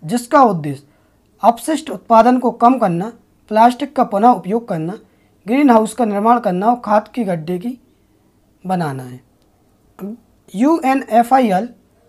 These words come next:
मिशन के हेड और फोर्स कमांडर मेजर जनरल स्टेफानो डेल कर्नल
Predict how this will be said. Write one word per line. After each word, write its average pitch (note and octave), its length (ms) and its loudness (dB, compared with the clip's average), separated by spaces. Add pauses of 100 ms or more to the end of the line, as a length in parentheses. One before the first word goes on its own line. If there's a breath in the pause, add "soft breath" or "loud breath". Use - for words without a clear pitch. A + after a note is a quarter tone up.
(160)
मिशन G3+ 400 0
के D4 180 -2
हेड F3+ 280 -2 (600)
और G3+ 140 4 (100)
फोर्स C#4+ 320 0
कमांडर A#3+ 420 2
मेजर A3+ 320 2
जनरल G3+ 440 -2
स्टेफानो F3+ 600 -4 (800)
डेल A#3+ 260 4
कर्नल G#3 460 2